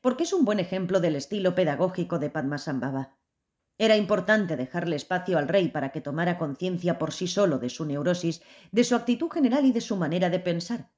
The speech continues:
Esta toma de conciencia debía producirse sin influencia externa, en vez de que Padmasambhava realizara algún acto milagroso con sus poderes mágicos antes de que lo detuvieran.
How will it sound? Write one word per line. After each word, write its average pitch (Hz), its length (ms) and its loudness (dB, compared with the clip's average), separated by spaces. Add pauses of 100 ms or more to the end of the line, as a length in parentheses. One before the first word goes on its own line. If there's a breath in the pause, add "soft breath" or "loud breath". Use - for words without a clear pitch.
(420 soft breath)
Esta 175 260 2
toma 233 180 6
de 220 120 2
conciencia 240 560 2
debía 160 320 0
producirse 175 580 -4
sin 190 180 0
influencia 139 720 -2
externa, 175 580 0 (200 loud breath)
en 240 120 6
vez 294 120 6
de 349 100 -2
que 294 80 -4
Padmasambhava 190 680 2
realizara 143 440 -2
algún 160 260 -2
acto 185 240 -2
milagroso 170 560 0
con 160 120 -4
sus - 180 -8
poderes 156 400 -2
mágicos 170 480 -2
antes 175 320 -2
de 151 100 -4
que 160 100 -4
lo 139 120 0
detuvieran. 135 640 -2